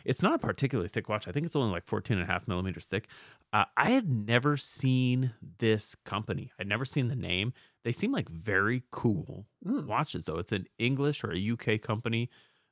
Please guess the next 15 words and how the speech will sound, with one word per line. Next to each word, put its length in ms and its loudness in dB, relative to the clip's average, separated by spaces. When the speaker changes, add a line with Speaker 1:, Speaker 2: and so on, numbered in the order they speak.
Speaker 2:
They're 80 2
Speaker 1:
Um, 60 0
Speaker 2:
charging 320 2
in 120 -4
pounds, 520 -2
so, 420 -2
ooh, 200 4
they 180 2
Speaker 1:
they're 140 -4
Speaker 2:
are 160 8
s-, 60 6
Speaker 1:
charging 360 4
Speaker 2:
interesting. 920 -2
Speaker 1:
It's 220 2
a, 160 4